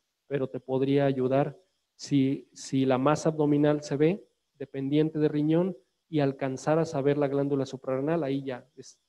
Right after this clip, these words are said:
tiro por viajes cantado que es un Wilms porque estás viendo la glándula suprarrenal sana, pero eso, bueno, con experiencia.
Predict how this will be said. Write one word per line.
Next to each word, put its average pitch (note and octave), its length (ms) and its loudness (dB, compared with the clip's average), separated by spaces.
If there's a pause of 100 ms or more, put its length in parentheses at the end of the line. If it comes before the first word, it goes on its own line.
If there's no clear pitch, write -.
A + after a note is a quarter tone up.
(320)
tiro C#3+ 200 0
por C3+ 160 -6
viajes C#3+ 340 -2
cantado C#3+ 520 -2
que C#3 80 -8
es - 100 -8
un C3+ 160 -2
Wilms E3+ 320 2
porque - 260 -20
estás C3+ 280 -4
viendo C#3 240 0
la B2+ 80 2
glándula B2+ 400 -2
suprarrenal B2 580 -4
sana, B2 340 -12 (680)
pero C3 240 -4
eso, C3 220 -6
bueno, B2 240 -6
con B2+ 180 -14
experiencia. B2 640 -8